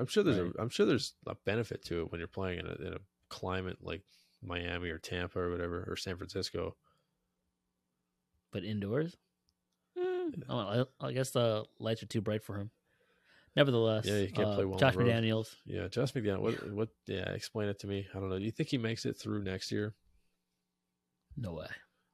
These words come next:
Speaker 1: I, I
Speaker 2: No
Speaker 1: think,
Speaker 2: way.
Speaker 1: I think he gets two years and that's it. I think he gets one.
Speaker 2: I think Carr's, Car's
Speaker 1: Yeah.
Speaker 2: probably done.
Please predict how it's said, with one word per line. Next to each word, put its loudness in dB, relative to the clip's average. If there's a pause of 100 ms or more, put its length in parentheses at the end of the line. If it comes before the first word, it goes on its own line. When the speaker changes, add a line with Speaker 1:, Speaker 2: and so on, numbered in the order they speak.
(140)
Speaker 1:
I, -4
I 0
Speaker 2:
No 0
Speaker 1:
think, -2
Speaker 2:
way. -2
Speaker 1:
I -2
think -2
he -8
gets -4
two 0
years -2
and -6
that's -10
it. -4 (380)
I -10
think -4
he -6
gets -2
one. 0
Speaker 2:
I -2
think 0
Carr's, 0 (560)
Car's 4
Speaker 1:
Yeah. -6
Speaker 2:
probably 2
done. -4